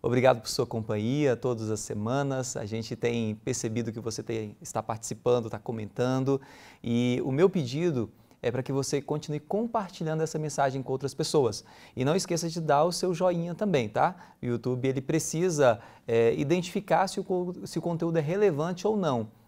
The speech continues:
E ele vê isso através do, da quantidade de like. Por isso que a gente pede aqui toda semana, tá?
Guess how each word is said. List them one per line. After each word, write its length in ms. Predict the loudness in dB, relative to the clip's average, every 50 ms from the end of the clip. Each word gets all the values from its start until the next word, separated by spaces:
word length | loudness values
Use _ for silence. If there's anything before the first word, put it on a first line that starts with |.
| _ _
E 160 | -6 -2 0 2
ele 400 | 2 2 4 4 4 4 4 2 -2
vê 200 | -2 2 2 2
isso 320 | 2 2 0 0 0 0 0
através 500 | 2 2 2 2 4 2 2 2 0 -2
do, 220 | -4 -6 -6 -4
da 120 | -4 -4
quantidade 440 | -2 -2 -4 -4 -2 -2 -2 -2 -2
de 40 | -2
like. 320 | 0 2 2 2 0 -2 -6
Por 100 | -8 -8
isso 100 | -6 -6
que 80 | -6
a 20 | -6
gente 120 | -8 -6
pede 280 | -2 0 0 2 2 0
aqui 140 | -2 -4 -4
toda 180 | -4 -4 -4
semana, 440 | -4 -4 -4 -4 -4 -4 -4 -4 -2
tá? 220 | 0 0 0 0